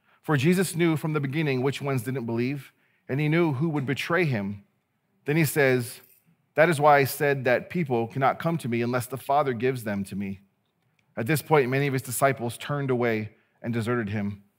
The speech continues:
Then Jesus turned to the twelve and asked, "Are you also going to leave?"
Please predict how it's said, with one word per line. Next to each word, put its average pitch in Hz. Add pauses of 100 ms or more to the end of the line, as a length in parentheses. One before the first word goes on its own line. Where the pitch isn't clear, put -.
(540)
Then 139
Jesus 147
turned 156
to 151
the 151
twelve 120
and 117
asked, 110 (1120)
"Are 135
you 170
also 127
going 135
to 135
leave?" 147